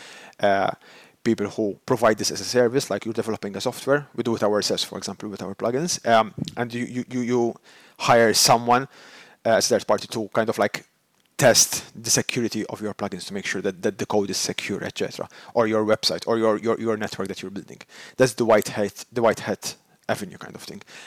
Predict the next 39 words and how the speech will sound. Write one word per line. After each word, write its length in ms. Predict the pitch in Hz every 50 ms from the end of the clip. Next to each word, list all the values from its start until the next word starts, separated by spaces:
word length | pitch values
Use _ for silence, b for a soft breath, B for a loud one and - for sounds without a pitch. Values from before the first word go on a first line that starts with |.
| B B
And 120 | - 135 151
there's 180 | 190 185 160
the 80 | - 147
black 360 | 135 120 113 135 131 113 -
hat 440 | - - 120 113 - - - - - -
<laughs> 40 | -
avenue, 400 | 113 98 - 135 98 101 101 - - -
um, 260 | 113 113 113 113 107
which 180 | - 120 - 127
is 140 | 113 -
more 160 | 120 117 113 110
like 280 | 110 113 - - - -
the 180 | 123 127 - -
underground 580 | 123 120 113 110 110 107 101 127 123 110 101
scene 260 | - - 104 101 101
where 260 | 104 110 104 101 98 B B B B B B B B B B B _ _ _ _ _ _ _ _ _ _ _ _ _ _ _ _ _ _
whatever 280 | - 156 165 151 147 143
you 120 | 131 127
do, 220 | 113 120 123 120 - _ _ _ _ _ _
not, 180 | 175 202 - -
not 400 | 170 160 175 175 - 185 175 -
necessarily 380 | 208 202 202 165 180 160 147
whatever 280 | 143 139 185 170 151 131
you 120 | 113 107
do, 100 | 95 107
but 260 | 107 135 131 - - -
you, 140 | 151 156 - 180 - - - _ - - - - - 160
mostly 580 | 151 156 165 175 156 - - 139 131 127 - -
you 120 | 127 139
do 160 | 131 135 127 123
it 80 | 117
with 100 | 120 120
the 100 | 120 123
intention, 460 | 120 110 123 117 110 - - 110 -
uh, 160 | 104 - 104 - - _ _ - - _ _ _ _
it's, 140 | - - -
it's 180 | - 135 - -
mostly 280 | 147 127 - - 87
illegal. 340 | 107 107 104 92 - -